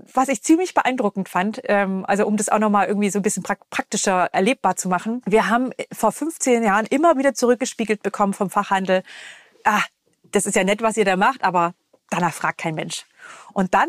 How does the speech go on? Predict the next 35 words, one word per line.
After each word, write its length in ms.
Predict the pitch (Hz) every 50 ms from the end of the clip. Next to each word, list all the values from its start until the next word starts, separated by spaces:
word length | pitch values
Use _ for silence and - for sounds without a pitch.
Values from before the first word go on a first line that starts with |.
| 359 -
die 180 | 220 - 233 220
Jahre, 260 | 202 214 247 - 349 330
Jahr 200 | 247 220 247 285
für 120 | - 277
Jahr 180 | 247 233 254 254
kam 160 | - 277 262
plötzlich 320 | - 254 233 - - 226
so: 140 | - - -
„Hey, 320 | 202 226 269 254 185 - -
es 80 | - -
kommen 160 | - 196 -
immer 160 | 233 247 240
mehr 120 | 208 202
Kunden, 340 | - - 247 220 - 196 165
die 80 | 190 160
fragen 580 | - - - - 175 190 247 302 302 302 269
danach.“ 520 | 214 180 170 165 156 - 160 156 - - _ _ - - - - - - -
Also 180 | - 247 285 262
tatsächlich, 720 | - - 269 - - - 339 392 - - 381 330 - - - - - _ _ - - - - -
ich 160 | - - -
habe 120 | 285 -
das 180 | - 277 - -
so 180 | 320 330 311 -
oft 320 | 294 330 - - _ -
gehört, 520 | 269 214 - 277 262 226 226 262 - - - - - - - - - _ - _ _ -
Kunden 420 | - - 330 339 - - 254 247
fragen 560 | - - - 208 214 226 233 - 233 226 214
nach. 400 | 202 175 170 175 170 - - - - 202 - 202 - - 240 233 -
<laughs> 360 | - - - - - - -
Und 280 | - 226 233 226 - -
jetzt 240 | 262 269 - - -
wird's 180 | 277 269 -
dann 160 | - 247 233
doch 160 | 214 240 - -
interessant. 720 | 233 202 - - - 190 - - 156 160 165 160 -